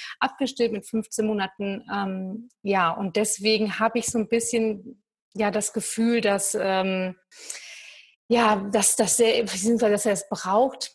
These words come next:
Ich weiß es nicht. Also er, vielleicht auch nicht, aber es gibt mir ein besseres Gefühl einfach, dass ich das Gefühl habe, ja, dass er vielleicht doch in dem Sinne,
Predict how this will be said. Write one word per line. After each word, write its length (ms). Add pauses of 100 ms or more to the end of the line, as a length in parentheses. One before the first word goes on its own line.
Ich 180
weiß 200
es 60
nicht. 160
Also 160
er, 140 (140)
vielleicht 260
auch 180
nicht, 260
aber 120
es 120
gibt 200
mir 260
ein 160
besseres 460
Gefühl 360
einfach, 340
dass 180
ich 60
das 180
Gefühl 440
habe, 140 (960)
ja, 240
dass 220
er 80
vielleicht 480
doch 180
in 160
dem 260
Sinne, 560